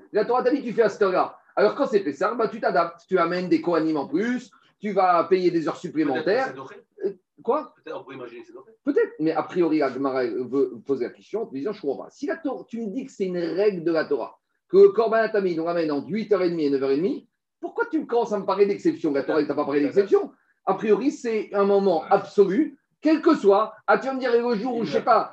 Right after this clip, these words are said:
Speaker 1: le jour où il y avait une grève au Beth Amikdash, on va faire avant, ou le jour où il y a un risque de pluie, je sais pas. Mais en tout cas, si la Torah, elle t'a dit, la Torah, elle t'a dit, c'est quoi parce qu'on éveille de Pessah, on anticipe ? Donc, dit Rava,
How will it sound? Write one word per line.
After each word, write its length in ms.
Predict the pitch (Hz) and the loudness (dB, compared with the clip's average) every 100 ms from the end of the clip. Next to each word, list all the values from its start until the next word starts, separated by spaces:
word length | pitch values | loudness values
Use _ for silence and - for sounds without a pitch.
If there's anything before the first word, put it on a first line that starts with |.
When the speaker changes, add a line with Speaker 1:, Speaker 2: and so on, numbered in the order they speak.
| 143 | -8
Speaker 1:
le 140 | 190 226 | -4 -2
jour 120 | 247 | 2
où 40 | |
il 20 | |
y 40 | 233 | 2
avait 120 | 208 | 2
une 100 | 220 | 0
grève 200 | 202 233 | 4 6
au 60 | 196 | 8
Beth 180 | 196 | 8
Amikdash, 480 | 196 202 185 190 - | 6 4 4 4 2
on 100 | 170 | -2
va 140 | 180 175 | 0 0
faire 180 | 165 | 2
avant, 460 | 165 190 247 196 - - | 2 4 2 0 -6 -4
ou 160 | 202 | 0
le 80 | 214 | 2
jour 200 | 185 214 | 2 2
où 60 | 208 | 2
il 60 | |
y 40 | 196 | 2
a 80 | |
un 40 | 190 | 0
risque 280 | 202 - 185 | -4 2 4
de 100 | 185 | 4
pluie, 340 | 165 269 233 | 4 -2 0
je 80 | 196 | -2
sais 160 | 294 | -4
pas. 360 | 302 349 254 - | -2 0 0 -4
Mais 140 | 185 190 | -4 -2
en 100 | 196 | -4
tout 100 | 208 | -4
cas, 200 | - 190 | -2 -2
si 160 | 226 | -2
la 100 | 220 | -4
Torah, 160 | 196 180 | -2 -2
elle 80 | - | -2
t'a 80 | - | 2
dit, 100 | 190 | 2
la 100 | 196 | 2
Torah, 120 | 208 | -2
elle 60 | 202 | -2
t'a 80 | |
dit, 140 | 294 302 | -2 -4
c'est 180 | 240 - | -6 -8
quoi 160 | - | -6
parce 140 | 240 - | -4 -2
qu'on 120 | 214 | 2
éveille 160 | 202 | 4
de 80 | 196 | 4
Pessah, 320 | 185 180 226 - | 2 -2 -4 -4
on 120 | 208 | -4
anticipe ? 460 | 185 180 - 123 - _ _ _ - | -4 -6 -14 -16 -18 _ _ _ 2
Donc, 280 | 190 151 139 | 2 2 -2
dit 360 | 202 269 269 | -2 0 0
Rava, 400 | 139 170 147 127 | 0 2 2 -2